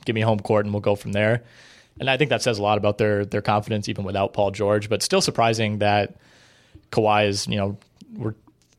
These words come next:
two and a half weeks into the season, and he's about to miss his second game for, for load management.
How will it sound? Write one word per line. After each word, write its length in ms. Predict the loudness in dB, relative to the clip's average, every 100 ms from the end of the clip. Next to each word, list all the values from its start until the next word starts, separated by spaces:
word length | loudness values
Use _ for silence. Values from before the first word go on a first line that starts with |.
| _
two 100 | -2
and 80 | 0
a 40 | 2
half 160 | 0
weeks 180 | 0 0
into 120 | -2
the 60 | -2
season, 320 | -2 -2 -2
and 80 | -4
he's 140 | -4
about 220 | -2 0 -2
to 80 |
miss 180 | -2 -2
his 100 | -2
second 260 | 0 -2 -2
game 260 | -2 -2 -2
for, 260 | -4 -4
for 140 | -2 2
load 200 | 2 2
management. 520 | 0 -2 -4 -8